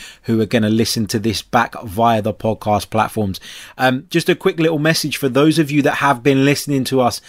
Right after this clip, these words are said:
via SoundCloud. We've actually migrated the podcast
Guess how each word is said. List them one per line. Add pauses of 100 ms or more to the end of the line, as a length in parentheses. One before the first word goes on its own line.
(320)
via
SoundCloud. (320)
We've
actually
migrated
the
podcast